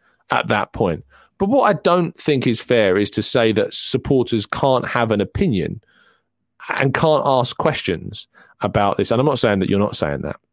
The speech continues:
but I think to say that he's not been welcomed by fans is, is a step too far for me, because I think that he was welcomed.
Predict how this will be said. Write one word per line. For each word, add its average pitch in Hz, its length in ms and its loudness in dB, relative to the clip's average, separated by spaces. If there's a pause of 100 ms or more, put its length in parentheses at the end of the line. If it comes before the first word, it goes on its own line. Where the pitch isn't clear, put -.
(960)
but 107 80 2
I 113 80 0
think 131 220 0
to 127 80 0
say 110 280 2
that 101 280 0 (100)
he's 107 220 -2
not 113 200 -2
been 107 220 -2
welcomed 107 640 -2 (320)
by 90 160 0
fans 85 480 -2
is, 85 300 -4 (340)
is 107 160 -2
a - 100 -6
step - 380 -4
too 98 260 -2
far 90 380 0
for 107 160 -2
me, 92 300 0 (340)
because 107 220 -2
I 104 100 2
think 107 220 0
that 92 100 0
he 113 100 0
was 117 300 0
welcomed. 87 540 -2